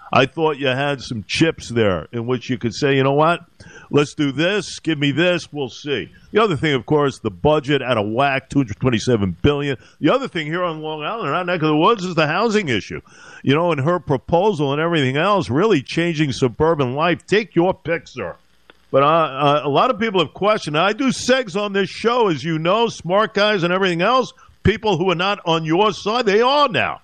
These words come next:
because they see the nature of it all currently. We discussed this. But quite frankly, people are somewhat perplexed, disappointed in the goings-on here. What do you think?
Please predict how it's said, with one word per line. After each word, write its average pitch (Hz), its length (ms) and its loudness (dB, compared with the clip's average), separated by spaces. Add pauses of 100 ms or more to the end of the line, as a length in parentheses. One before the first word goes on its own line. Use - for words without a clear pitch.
(220)
because 170 280 2
they 190 180 0
see 247 320 -4
the 185 140 0
nature 202 340 -4
of 190 100 -2
it 190 60 -2
all 202 340 2 (240)
currently. 226 640 2
We 160 80 -2
discussed 277 500 -2
this. - 320 -2 (380)
But 175 160 -2
quite 220 320 -2
frankly, 214 560 -2
people 185 380 -2
are 180 40 -6
somewhat 180 420 -4
perplexed, 185 640 -6
disappointed 180 800 -2 (420)
in 160 140 -2
the 156 100 2
goings-on 147 720 -2
here. 92 340 -6
What - 80 -8
do 131 60 0
you 113 40 0
think? 90 220 -4